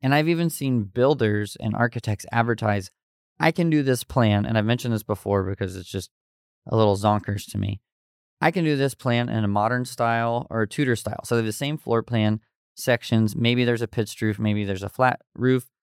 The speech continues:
Most of the time, even if it's a pitched roof, the ceilings inside are both flat.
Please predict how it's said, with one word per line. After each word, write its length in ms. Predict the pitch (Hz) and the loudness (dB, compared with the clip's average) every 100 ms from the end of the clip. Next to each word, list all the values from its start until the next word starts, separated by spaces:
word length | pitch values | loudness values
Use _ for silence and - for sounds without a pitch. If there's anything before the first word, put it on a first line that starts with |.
| - | -2
Most 260 | 127 139 131 | 0 2 0
of 80 | |
the 100 | 120 | 0
time, 220 | 110 117 107 | 2 2 2
even 220 | 104 107 | 0 -2
if 100 | 101 | -4
it's 140 | - | -6
a 60 | 107 | -4
pitched 300 | - 123 - | -2 -2 -2
roof, 160 | 123 | -4
the 120 | - 104 | -2 -8
ceilings 480 | - 127 117 107 | -2 2 2 2
inside 420 | 107 101 101 101 92 | -2 -6 -4 -4 -2
are 140 | 104 | -2
both 240 | 98 95 | 0 -2
flat. 400 | - 120 123 127 | -4 0 2 2